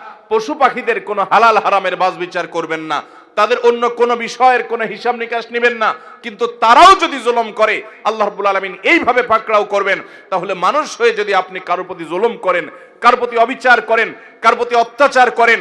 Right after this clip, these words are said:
আপনি নিশ্চিত থাকেন, আপনি যত ইবাদত বন্দেগী করেন, আপনি যত তাসবিহ তাহলিল করেন, আপনি যত ওয়াজ মাহফিল শুনেন, আপনি যত লম্বা লম্বা কথা বলেন, আপনি যত নেক আমল করেন না কেন, জালিম এবং অত্যাচারীর অত্যাচার, অবিচারের বিচার হওয়া ছাড়া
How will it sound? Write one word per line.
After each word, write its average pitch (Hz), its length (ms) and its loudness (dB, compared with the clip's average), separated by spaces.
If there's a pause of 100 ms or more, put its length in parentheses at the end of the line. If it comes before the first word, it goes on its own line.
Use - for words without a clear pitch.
(260)
আপনি 240 260 2
নিশ্চিত 247 440 -8
থাকেন, 226 400 -2 (180)
আপনি 254 260 0
যত 233 200 -4
ইবাদত 240 440 0
বন্দেগী 220 360 -4
করেন, 202 280 0 (220)
আপনি 214 240 -2
যত 220 140 -6
তাসবিহ 226 460 -4
তাহলিল 226 320 0
করেন, 208 300 0 (200)
আপনি 220 240 -2
যত 240 160 -4
ওয়াজ 214 320 2
মাহফিল 233 360 0
শুনেন, 247 340 2 (220)
আপনি 233 240 0
যত 220 140 -8
লম্বা 233 320 2
লম্বা 233 320 0
কথা 233 240 0
বলেন, 240 280 4 (240)
আপনি - 340 0 (100)
যত 226 280 2
নেক 302 260 2
আমল 233 220 0
করেন 208 260 0
না 196 140 -2
কেন, 190 280 0 (400)
জালিম 226 600 4
এবং 208 340 -2
অত্যাচারীর 202 800 -2
অত্যাচার, 196 560 -2
অবিচারের 220 580 -2
বিচার 185 360 -4
হওয়া 185 180 0
ছাড়া 170 340 -4